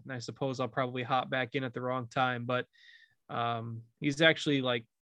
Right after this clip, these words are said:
plus three sixty or something on DraftKings for top Canadian, and there's only four Canadians in the field. So, um, he's gotta beat Connors and Nick Taylor and,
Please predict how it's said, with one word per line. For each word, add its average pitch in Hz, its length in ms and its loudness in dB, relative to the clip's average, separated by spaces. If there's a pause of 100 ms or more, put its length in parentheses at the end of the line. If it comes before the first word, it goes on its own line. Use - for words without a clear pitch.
(200)
plus - 340 2
three 147 440 2
sixty 147 480 0
or 131 60 4
something 135 320 0
on 127 140 -2
DraftKings 127 600 0
for 117 160 -6
top 127 320 -2
Canadian, 127 520 0
and 120 120 -6
there's 123 180 -4
only 135 200 -2
four 135 220 -2
Canadians 127 540 -4
in 120 80 -8
the 117 60 -10
field. 113 340 -6
So, 127 260 0 (540)
um, 123 560 0 (160)
he's 143 320 -8
gotta 131 180 2
beat 123 180 -6
Connors 127 500 0
and 117 300 -6
Nick 123 200 -6
Taylor 127 460 0
and, 117 260 -6